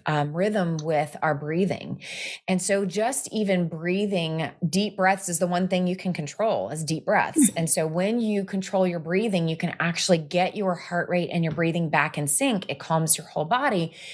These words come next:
Speaker 1: and it addresses your anxiety. But there's so much research that shows that yoga that teaches that deep breathing and prayer and meditation have similar, um,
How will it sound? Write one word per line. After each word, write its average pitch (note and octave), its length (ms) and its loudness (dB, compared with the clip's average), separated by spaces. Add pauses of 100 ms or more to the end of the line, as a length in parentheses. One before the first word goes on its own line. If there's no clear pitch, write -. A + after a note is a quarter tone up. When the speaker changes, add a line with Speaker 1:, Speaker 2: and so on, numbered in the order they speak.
(200)
Speaker 1:
and G#3 140 0
it F3+ 100 0
addresses E3+ 600 0
your D3 180 0
anxiety. D3+ 760 -2 (280)
But G#3+ 80 0
there's G#3+ 200 2
so A#3 140 2
much A#3+ 260 -2
research G3 440 0
that D#3+ 160 -4
shows E3+ 380 0
that D#3+ 200 2 (320)
yoga G3 540 0
that F3 200 -2
teaches D#3+ 440 -2
that D3+ 200 2
deep D#3+ 220 -2
breathing D#3+ 580 0
and A3 440 0
prayer G#3+ 320 0
and F#3+ 100 0
meditation F3 600 -2
have E3+ 200 -4
similar, F#3 960 0 (520)
um, F3 460 2